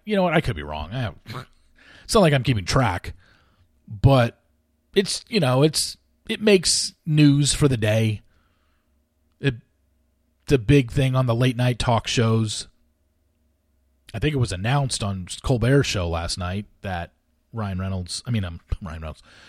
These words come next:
Chris Evans had won. So, congratulations to Captain America, Chris Evans, who, I mean, to me, yes, he's Captain America, but to me, <laughs>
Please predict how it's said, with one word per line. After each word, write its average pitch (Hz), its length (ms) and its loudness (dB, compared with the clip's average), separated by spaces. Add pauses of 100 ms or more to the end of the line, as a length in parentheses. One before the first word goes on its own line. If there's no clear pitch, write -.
(140)
Chris 165 200 2
Evans 113 220 0
had 104 120 -4
won. 98 400 -4 (800)
So, 120 680 0 (600)
congratulations 190 800 6 (120)
to 127 360 4
Captain 123 360 2
America, 101 420 0 (100)
Chris 135 220 0
Evans, 101 360 -2
who, 127 280 2 (720)
I 127 60 -4
mean, 123 340 2
to 170 120 6
me, 175 440 4 (400)
yes, 147 520 2 (280)
he's 143 200 2
Captain 127 300 4
America, 117 520 2 (640)
but 123 300 2
to 143 120 2
me, 135 400 2 (600)
<laughs> - 100 -14